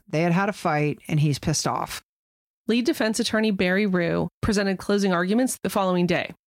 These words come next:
Speaker 2: He stated that Oscar should have been charged with culpable homicide, which is equivalent to involuntary manslaughter in the U S, rather than murder. But either way, Oscar should be acquitted.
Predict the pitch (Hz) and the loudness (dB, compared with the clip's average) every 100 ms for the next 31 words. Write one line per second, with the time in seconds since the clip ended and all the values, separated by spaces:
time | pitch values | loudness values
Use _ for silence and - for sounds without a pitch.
0 | _ _ _ - 226 - - 294 320 208 | _ _ _ -4 -2 -2 0 0 2 2
1 | 175 170 - 185 208 - 214 - - 220 | 0 -4 0 -2 -2 -4 -4 -2 0 2
2 | 302 294 330 311 - 190 190 190 - 185 | 2 2 2 2 0 0 0 -2 -2 -2
3 | - - 196 247 233 226 - 285 311 - | -4 -2 -2 0 0 -2 0 2 2 2
4 | 170 156 165 233 - _ 214 - 196 196 | 0 0 0 -2 -8 _ -2 0 0 0
5 | - 208 220 - - 208 196 - 208 196 | -2 0 0 -2 -2 2 2 2 2 2
6 | 190 190 190 180 180 190 196 - 170 170 | 2 0 0 2 2 2 0 -2 0 2
7 | 170 170 180 208 165 165 - - _ _ | 2 4 4 2 0 -2 -4 -8 _ _
8 | 196 202 180 180 170 180 220 185 - - | 0 0 0 0 2 2 2 0 -4 -8
9 | _ _ _ _ _ - - - 269 339 | _ _ _ _ _ -4 -2 -2 0 0
10 | 240 175 160 - 160 185 - 240 - 185 | 2 0 0 -4 -4 -4 -2 -2 -2 0
11 | 170 - - 269 196 | 0 -2 -2 0 0